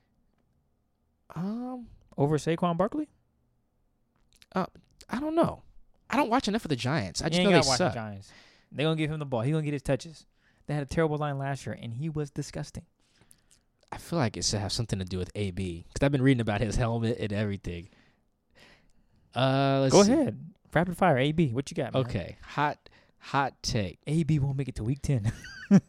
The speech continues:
Speaker 1: honestly don't even think he finishes the year with them.
Speaker 2: Wow.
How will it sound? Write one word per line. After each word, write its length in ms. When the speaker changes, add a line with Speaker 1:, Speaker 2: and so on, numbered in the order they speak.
Speaker 1:
honestly 240
don't 180
even 140
think 180
he 80
finishes 420
the 100
year 200
with 140
them. 180
Speaker 2:
Wow. 380